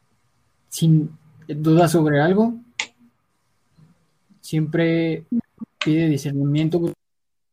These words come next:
en la palabra y en oración. Desapóyate en un, en un, en el, alguna iglesia o algo, pero que sea siempre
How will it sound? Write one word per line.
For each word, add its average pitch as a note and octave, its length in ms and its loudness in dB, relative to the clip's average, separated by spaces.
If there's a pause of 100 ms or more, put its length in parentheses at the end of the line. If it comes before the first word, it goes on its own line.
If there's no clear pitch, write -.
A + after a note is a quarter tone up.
(440)
en C#3+ 100 -6
la C3+ 120 -6
palabra C#3+ 520 -4 (920)
y D3+ 180 0
en C3 120 2
oración. B2+ 500 -2 (880)
Desapóyate D3+ 680 -4
en D3+ 140 -2
un, D#3+ 460 -2 (760)
en D3+ 220 -2
un, D3+ 240 -2
en D3 200 -2
el, C#3+ 260 -2
alguna D3+ 340 0 (640)
iglesia E3 520 0
o D3+ 140 -8
algo, D#3+ 280 -4
pero D3 300 -6 (800)
que C#3+ 120 -4
sea D3 200 -4
siempre E3 640 0